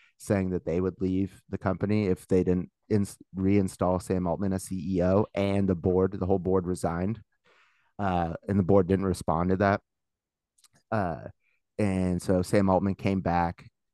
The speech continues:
to the building, wore a guest badge, <laughs> and posted, he goes, "This is the first and last time I'll ever wear one of these." Uh, <laughs> and, uh, they negotiated.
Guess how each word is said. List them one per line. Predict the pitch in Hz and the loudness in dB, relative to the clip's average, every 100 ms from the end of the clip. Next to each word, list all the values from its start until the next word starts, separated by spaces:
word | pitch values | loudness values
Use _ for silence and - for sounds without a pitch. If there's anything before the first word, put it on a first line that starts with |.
| - | -8
to | 107 | -4
the | 92 | -4
building, | 82 92 92 87 87 92 | 0 0 2 0 0 0
wore | 95 95 | 2 2
a | 82 | 2
guest | - 90 92 - - _ _ _ | -2 -2 -4 -8 -20 _ _ _
badge, | 85 76 76 78 - - _ _ | -8 -6 -6 -10 -14 -20 _ _
<laughs> | _ _ _ | _ _ _
and | - - - - 180 107 - - - | -2 -2 -2 -2 0 -2 -6 -12 2
posted, | 110 98 - 101 | 4 4 2 2
he | 95 104 | 2 4
goes, | 98 95 | 4 4
"This | 101 | 0
is | 98 | 0
the | 98 | -2
first | - 101 - 92 | 2 0 0 -4
and | 92 | -2
last | 90 87 | -2 -2
time | 98 90 | -2 0
I'll | 87 | 0
ever | 85 90 | -2 -2
wear | 90 87 85 | -4 -2 -2
one | 85 80 | -4 -4
of | 78 | -6
these." | 85 - _ - - - - | -6 -10 _ -20 -20 -20 -4
Uh, | 98 92 85 | 0 0 0
<laughs> | - | 0
and, | 127 - 143 113 - 104 - - - - - | -2 0 0 0 -2 -4 -10 -16 -20 -10 0
uh, | 95 87 87 | 0 2 2
they | 95 | 0
negotiated. | 87 90 101 98 - 101 95 95 | 0 0 2 2 2 2 2 0